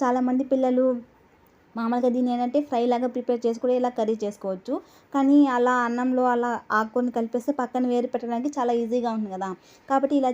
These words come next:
చేసేయండి. ఉడికిచ్చేసి దీన్ని బాగా మిక్సీ పట్టేస్తే ఏంటంటే మొత్తం రైస్లో బాగా కలిసిపోతుంది. ఇలా ఉడికించుకున్న దాన్ని మిక్సీ పట్టేసి పక్కన పెట్టుకోవాలి. ఇప్పుడు నేను ప్రెషర్ కుక్కర్లో అయితే రైస్ తీసుకుంటున్నాను. చాలామంది ఉడికిచ్చేసి ఇలా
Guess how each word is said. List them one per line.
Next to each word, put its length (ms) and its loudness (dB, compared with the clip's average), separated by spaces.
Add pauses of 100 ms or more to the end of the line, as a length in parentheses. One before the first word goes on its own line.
చేసేయండి. 540 0
ఉడికిచ్చేసి 580 -2 (380)
దీన్ని 320 6
బాగా 220 4
మిక్సీ 280 -2
పట్టేస్తే 440 -2
ఏంటంటే 300 -2 (100)
మొత్తం 220 0 (440)
రైస్లో 420 4
బాగా 240 0
కలిసిపోతుంది. 640 -2 (380)
ఇలా 240 2 (320)
ఉడికించుకున్న 500 -2
దాన్ని 200 2
మిక్సీ 280 -2
పట్టేసి 360 -2
పక్కన 300 -4
పెట్టుకోవాలి. 480 -4 (440)
ఇప్పుడు 200 -4 (100)
నేను 180 -2
ప్రెషర్ 280 2
కుక్కర్లో 260 -2
అయితే 180 -2
రైస్ 240 -2
తీసుకుంటున్నాను. 560 -4 (120)
చాలామంది 420 -2 (220)
ఉడికిచ్చేసి 580 -2 (400)
ఇలా 200 0